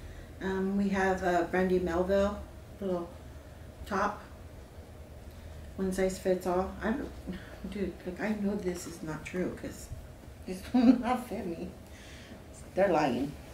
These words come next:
Live. Okay, here's some gray leggings from Joe Fresh, size small.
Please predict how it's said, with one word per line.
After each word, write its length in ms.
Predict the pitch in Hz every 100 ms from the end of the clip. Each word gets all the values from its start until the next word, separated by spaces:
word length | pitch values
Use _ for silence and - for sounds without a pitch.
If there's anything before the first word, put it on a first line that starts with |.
| - - - - 160
Live. 480 | 143 160 170 151 - - - - - - - - - - - - - - - - - - - - -
Okay, 360 | - 170 196 202
here's 200 | 190 185
some 240 | - 180 175 - - - - - - -
gray 220 | 226 240
leggings 760 | 156 156 180 220 254 - - - - -
from 440 | 214 185 185 - - - -
Joe 200 | - 220
Fresh, 440 | 214 202 202 202 -
size 260 | 190 170
small. 420 | 165 202 240 285